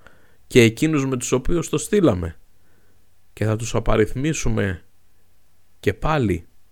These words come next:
και θα απαριθμίσουμε τις πράξεις τους, και έχουμε γνώση για τις πράξεις τους, και δεν ήμασταν ποτέ απόντες από αυτά που έκαναν ή έλεγαν ή πίστευαν."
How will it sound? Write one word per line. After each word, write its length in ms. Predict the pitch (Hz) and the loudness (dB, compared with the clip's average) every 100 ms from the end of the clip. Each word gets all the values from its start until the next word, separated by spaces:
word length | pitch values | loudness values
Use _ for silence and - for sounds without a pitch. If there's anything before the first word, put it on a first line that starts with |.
| - - - - - - - | -20 -20 -20 -20 -20 -20 -8
και 140 | 107 | -4
θα 60 | 104 | -2
απαριθμίσουμε 680 | 107 104 - 131 - 113 | 0 -2 -4 -6 -4 -6
τις 200 | 113 - | -6 -2
πράξεις 460 | - - - - - | 2 2 0 -4 -4
τους, 360 | 82 80 - - - - - - - - - - | -4 -6 -10 -16 -20 -20 -20 -20 -20 -20 -20 -20
και 160 | - 113 | 2 4
έχουμε 280 | 110 117 104 | 4 2 0
γνώση 460 | 101 107 143 - | 0 -2 -4 -2
για 120 | 113 | -2
τις 200 | 110 104 | -2 -2
πράξεις 420 | - 151 - 98 - | 0 0 -2 -6 -4
τους, 420 | 82 - - - - - - - - - | -6 -8 -12 -18 -20 -20 -20 -20 -20 -20
και 140 | - 107 | 0 2
δεν 160 | 113 | 4
ήμασταν 380 | 127 120 123 110 | 2 -2 -4 -2
ποτέ 280 | 107 101 131 | 0 2 0
απόντες 920 | 113 - - 160 113 87 - - - - - - | -2 2 4 4 2 0 0 0 -12 -18 -20 -16
από 200 | - - | 0 4
αυτά 240 | - - - | 4 2 0
που 180 | 113 117 | 4 4
έκαναν 520 | 160 104 92 85 85 - - | 2 -2 -2 -2 -6 -12 -4
ή 200 | 110 110 | 2 4
έλεγαν 580 | 160 113 87 87 85 85 | 4 2 0 -2 -4 -8
ή 140 | - 113 | -2 -2
πίστευαν." 720 | 117 131 - 92 85 85 87 | 2 0 4 2 2 -4 -8